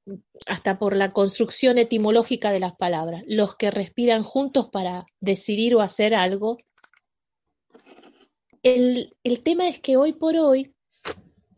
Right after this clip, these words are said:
los medios de comunicación masivos son más masivos y más rápidos.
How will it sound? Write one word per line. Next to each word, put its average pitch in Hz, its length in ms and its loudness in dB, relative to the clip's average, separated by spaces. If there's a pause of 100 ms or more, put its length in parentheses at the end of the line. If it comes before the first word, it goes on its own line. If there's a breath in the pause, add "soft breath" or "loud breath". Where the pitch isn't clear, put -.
(500)
los 240 200 0
medios 294 320 2
de 269 120 2
comunicación 233 720 -4
masivos 254 640 -2
son 220 280 -4
más 254 180 -4
masivos 285 540 -2
y 226 60 -4
más 202 200 -4
rápidos. - 600 -10